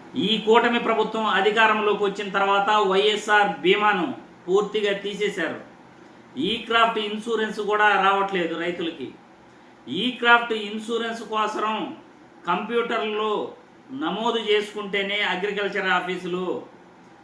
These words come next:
రైతు భరోసా కేంద్రాల్లో పేర్లు నమోదు చేసుకున్న రైతులకు కూడా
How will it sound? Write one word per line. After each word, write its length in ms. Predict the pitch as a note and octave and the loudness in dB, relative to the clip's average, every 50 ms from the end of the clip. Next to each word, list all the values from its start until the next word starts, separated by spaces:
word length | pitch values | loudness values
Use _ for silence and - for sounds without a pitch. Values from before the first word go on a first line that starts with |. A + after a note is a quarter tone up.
| - C3 | -12 -6
రైతు 280 | D#3 F#3+ A3 - B3 | -2 -2 0 0 0
భరోసా 440 | A3 A#3+ A#3+ A#3 A#3 A3+ A#3 A#3 A3+ | 0 2 2 2 2 2 2 0 0
కేంద్రాల్లో 720 | A3+ - A3 A3 A3 A3 A3 A3 A3 G#3+ G#3+ G#3+ G#3+ G#3 G3 - | 0 0 -4 -4 -2 0 0 0 2 2 0 -2 -2 -4 -4 -2
పేర్లు 300 | G3+ G3+ A3 A#3 A3+ A#3 | -2 0 0 0 -2 -4
నమోదు 380 | A3 A3 G#3+ G#3+ G#3+ A3 G#3+ G#3+ | -4 -4 -4 -4 -4 -4 -4 -4
చేసుకున్న 600 | A3 G#3+ G#3+ G#3 G3+ - - A3+ G3+ G#3 G3+ G3+ | -4 -4 -4 -4 -4 -10 -12 -12 -10 -4 -4 -2
రైతులకు 520 | G3 G3 G3+ G3+ G3+ A3+ A3 G3+ F3 G3 | -2 0 -2 -2 -4 -4 -4 -4 -4 -4
కూడా 580 | F#3 - G3 G3+ G3+ G3 G3 F#3+ - - - - | -6 -6 -4 -4 -2 2 2 2 2 0 -2 -10